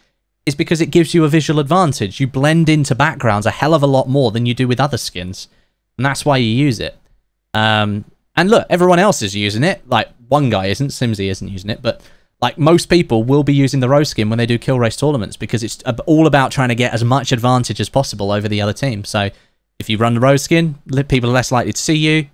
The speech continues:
You might kill them. You'll get more kills. You'll end up winning the match. So, yeah, that's the way we do it.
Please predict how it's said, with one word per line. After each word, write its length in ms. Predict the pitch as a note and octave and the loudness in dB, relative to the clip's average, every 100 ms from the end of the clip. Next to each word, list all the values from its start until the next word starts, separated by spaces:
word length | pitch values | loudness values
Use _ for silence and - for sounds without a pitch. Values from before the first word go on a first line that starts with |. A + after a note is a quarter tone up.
| _ | _
You 140 | C#3+ | -2
might 180 | B2+ B2 | 0 0
kill 180 | - A#2 | 0 0
them. 340 | A#2+ C3 B2+ B2 | 2 2 0 0
You'll 100 | A2+ | -2
get 140 | A2+ | -2
more 140 | G#2 | -4
kills. 420 | - G#2+ G#2 G2 - | -2 -2 -2 -4 -4
You'll 160 | G#2+ | -4
end 140 | G2 G2 | -2 -6
up 100 | - | -6
winning 160 | G2+ | -8
the 60 | F2 | -6
match. 260 | D#2+ - - | -10 -10 -10
So, 160 | E2+ - _ _ _ _ | -10 -10 _ _ _ _
yeah, 120 | F2 - _ _ _ | -8 -8 _ _ _
that's 180 | B2+ A#2 | -4 -4
the 80 | - | -4
way 140 | G#2 | -2
we 100 | F#2 | -2
do 100 | F2 | -4
it. 120 | B1+ | -8